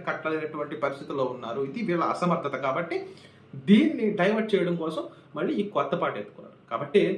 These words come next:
రాష్ట్ర ప్రజలందరూ కూడా ఒకసారి మళ్ళీ ఆలోచించండి. వీళ్ళ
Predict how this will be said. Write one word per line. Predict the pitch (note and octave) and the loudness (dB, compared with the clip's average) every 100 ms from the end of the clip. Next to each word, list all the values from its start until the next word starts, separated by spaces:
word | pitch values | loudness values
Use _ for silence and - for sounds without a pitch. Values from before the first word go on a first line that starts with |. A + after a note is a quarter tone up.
| - - - A#2+ | -6 -18 -10 0
రాష్ట్ర | D3+ G3 A3+ | 2 2 0
ప్రజలందరూ | G3+ F#3 F3 E3 | 0 0 0 -2
కూడా | F3 E3+ | -4 -6
ఒకసారి | - E3+ E3 | -4 -2 -2
మళ్ళీ | D#3 D3 | 0 2
ఆలోచించండి. | E3 G3 F#3 C3+ - - - - - - - | 2 2 0 -2 -8 -14 -20 -20 -20 -14 -2
వీళ్ళ | C3+ | 2